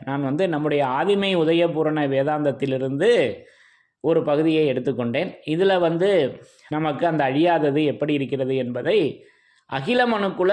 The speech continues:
ஜென்மசாபல்ய எச்சரிக்கை பரிசு என்ற அந்த பரிசுல நமக்கு இந்த அழியாதது எப்படி இருக்குது, அந்த மௌனதாரையின் சிறப்பு, அந்த அழியாத வேத வாசகம், அது வாடாத வேத வாசகம்,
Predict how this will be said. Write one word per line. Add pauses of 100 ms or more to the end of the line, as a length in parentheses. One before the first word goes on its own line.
ஜென்மசாபல்ய (440)
எச்சரிக்கை
பரிசு (800)
என்ற (120)
அந்த (120)
பரிசுல (480)
நமக்கு
இந்த
அழியாதது
எப்படி (640)
இருக்குது, (180)
அந்த (160)
மௌனதாரையின்
சிறப்பு, (420)
அந்த
அழியாத
வேத
வாசகம், (460)
அது
வாடாத
வேத
வாசகம்,